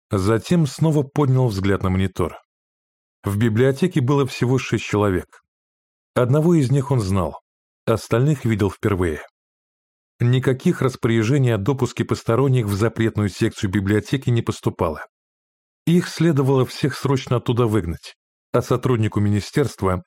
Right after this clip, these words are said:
устроить взбучку за то, что он посмел провести внутрь посторонних. Но, приглядевшись,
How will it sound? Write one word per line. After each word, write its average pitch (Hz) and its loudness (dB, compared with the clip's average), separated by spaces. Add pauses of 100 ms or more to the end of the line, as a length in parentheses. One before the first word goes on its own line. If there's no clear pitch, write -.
(120)
устроить 143 0
взбучку 107 -2
за 95 0
то, 123 0 (320)
что - 0
он 151 0
посмел 139 0
провести 113 0
внутрь 98 0
посторонних. 95 -4 (720)
Но, 107 2
приглядевшись, 104 -2